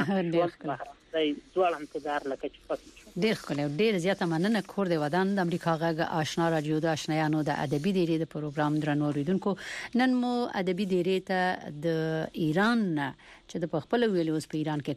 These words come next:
Speaker 1: کار کوي، شاعر او لیکوال عبدالرازق بهرامزی صاحب مېلمه کړی دی. د خپرونې یو څو دقیقې پاتې دي، نو کېدای شي یو بل اوریدونکي سره وغږیږم او بیا ستاسې نه بیا همدغسې یو ښکلی غزل واورو. او یوه پوښتنه دا چې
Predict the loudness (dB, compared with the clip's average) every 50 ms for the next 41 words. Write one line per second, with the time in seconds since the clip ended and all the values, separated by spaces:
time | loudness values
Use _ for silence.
0 | -2 -2 -2 -2 -2 -2 -2 -2 -2 -2 -2 0 0 2 2 4 4 2 2 0
1 | -2 -4 -8 -10 -6 -4 -2 -2 0 0 0 0 0 0 0 -2 -2 0 0 2
2 | 2 2 2 0 0 -2 -4 -6 -6 -2 -2 -2 0 0 0 -2 -2 -4 -4 -2
3 | 0 0 2 2 2 0 2 2 2 0 2 0 0 0 0 0 0 0 0 0
4 | 0 0 0 0 0 -2 -4 -8 -14 -16 -6 -4 -4 -2 0 0 0 2 0 0
5 | 0 0 0 0 0 0 0 0 0 0 0 0 0 -2 -2 -6 -4 -2 0 0
6 | 2 2 0 0 0 0 -2 -2 -4 -6 -8 -14 -20 -20 -14 -6 -2 0 0 2
7 | 2 2 2 2 2 0 0 0 0 -2 -2 0 0 0 2 2 2 0 0 0
8 | 2 2 2 2 2 2 2 0 0 0 0 -2 -2 -2 -2 -2 0 0 0 0
9 | 0 0 0 0 0 0 0 0 -2 -4 -8 -16 -20 -18 -6 -2 -2 0 2 2
10 | 0 0 0 0 -2 -2 0 0 0 0 0 0 0 0 0 0 0 0 0 0
11 | 0 0 0 -2 -2 -2 -2 -2 -2 -4 -2 0 0 0 0 -2 -4 -8 -16 _
12 | _ -8 -4 -2 0 0 2 2 2 2 2 2 2 0 -2 -2 -6 -10 -16 -16
13 | -18 -14 -4 0 0 2 2 2 2 0 0 0 0 0 0 0 0 2 2 2
14 | 2 2 0 -2 -6 -8 -6 -4 -2 0 0 0 0 0 -2 -2 -2 -2